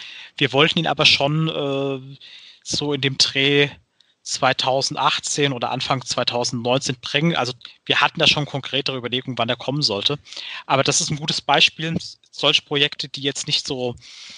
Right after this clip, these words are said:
sag mal, Metaplot-relevant sind, äh, und man einschieben kann.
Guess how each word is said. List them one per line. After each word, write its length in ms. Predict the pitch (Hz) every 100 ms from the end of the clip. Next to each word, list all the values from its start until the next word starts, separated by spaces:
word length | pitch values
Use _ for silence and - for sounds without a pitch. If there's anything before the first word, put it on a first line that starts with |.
| - -
sag 180 | - 127
mal, 80 |
Metaplot-relevant 1040 | 123 131 143 151 - 139 - 139 120 123 139
sind, 520 | - 139 127 131 - -
äh, 220 | 127 123
und 180 | 127 120
man 140 | 123
einschieben 440 | 127 131 - 139
kann. 300 | 131 131 127